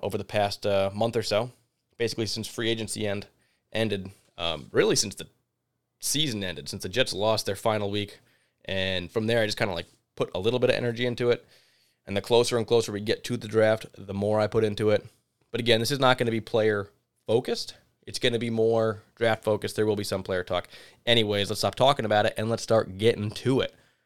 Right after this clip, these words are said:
Before I do, I need to remind you to rate, review, subscribe to this podcast anywhere podcasts are found. You can also follow me on Twitter at Jets underscore Dan. And from there, we just get right into it.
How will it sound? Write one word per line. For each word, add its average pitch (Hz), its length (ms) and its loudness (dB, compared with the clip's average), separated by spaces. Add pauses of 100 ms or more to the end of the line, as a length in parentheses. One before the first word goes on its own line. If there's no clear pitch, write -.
(220)
Before 120 240 2
I 110 100 6
do, 131 180 2
I 110 40 4
need 113 120 -4
to 113 60 -2
remind 110 240 0
you 117 80 -6
to 120 120 -8
rate, 131 300 0 (120)
review, 127 360 -2
subscribe 127 520 4
to 147 40 -6
this 143 140 -2
podcast 131 560 0 (220)
anywhere 180 400 0
podcasts 123 720 0
are 98 120 0
found. - 360 -6 (580)
You 107 80 -14
can 127 80 -6
also 117 300 0
follow 107 280 4
me 107 220 -4
on 98 220 -6
Twitter 139 400 -2 (160)
at - 320 0
Jets - 440 -4
underscore 104 520 -2
Dan. 87 460 -6 (760)
And 101 560 0
from 110 140 4
there, 156 240 4 (360)
we 98 160 -4
just 107 180 0
get 120 160 6
right 123 180 6
into 135 200 4
it. - 160 -2